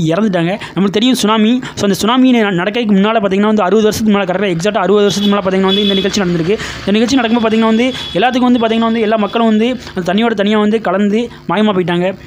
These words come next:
இந்த, இன்றளவும் பார்த்தீங்கன்னா வந்து இது திரும்பியும் வந்து இதை என்ன பண்றாங்கன்னா, ரெ-, ரெக்கவர் பண்றதுக்கு வந்து, அஹ், நம்ம தமிழ்நாடு கவர்மெண்ட்டும் மத்திய கவர்மெண்ட்டும் என்ன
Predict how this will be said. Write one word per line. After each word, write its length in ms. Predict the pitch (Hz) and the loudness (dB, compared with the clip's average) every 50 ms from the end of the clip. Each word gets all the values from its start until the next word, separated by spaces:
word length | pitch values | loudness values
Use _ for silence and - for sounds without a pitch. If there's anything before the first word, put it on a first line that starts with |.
| - - - - - | -20 -20 -14 -6 -4
இந்த, 180 | 185 208 208 | -2 0 0
இன்றளவும் 320 | 196 220 226 262 269 269 254 | 2 2 2 2 2 2 2
பார்த்தீங்கன்னா 300 | 254 247 254 254 254 247 | 2 2 2 2 2 2
வந்து 280 | 240 262 269 277 214 | 2 2 2 0 0
இது 360 | 170 196 208 220 220 214 220 - | 0 0 0 2 2 0 -2 -2
திரும்பியும் 340 | - 226 233 247 254 254 247 | 0 0 2 2 2 4 4
வந்து 100 | 233 254 | 4 4
இதை 240 | 233 233 226 220 | 4 4 2 2
என்ன 200 | 214 208 226 226 | 2 2 2 2
பண்றாங்கன்னா, 260 | 226 220 220 226 233 214 | 2 2 0 0 0 0
ரெ-, 160 | 190 190 185 | 0 0 -2
ரெக்கவர் 300 | 170 185 190 233 247 233 | -2 -2 -2 0 0 0
பண்றதுக்கு 380 | 214 214 208 214 214 202 202 208 | 0 0 0 2 0 0 0 0
வந்து, 140 | 208 214 226 247 277 302 - - - - - - - | 2 2 2 0 0 -4 -6 -10 -14 -14 -12 -8 -4
அஹ், 220 | 180 180 180 185 | -2 -2 0 0
நம்ம 200 | 185 190 196 202 | 0 0 0 0
தமிழ்நாடு 360 | - 196 202 220 233 226 220 | 0 0 0 2 2 0 0
கவர்மெண்ட்டும் 440 | 196 202 208 208 208 196 226 226 220 | 0 2 2 2 2 2 2 2 2
மத்திய 280 | 202 190 175 220 226 202 | 2 0 0 0 0 2
கவர்மெண்ட்டும் 280 | 196 196 208 208 208 | 2 2 2 2 0
என்ன 80 | 202 | 0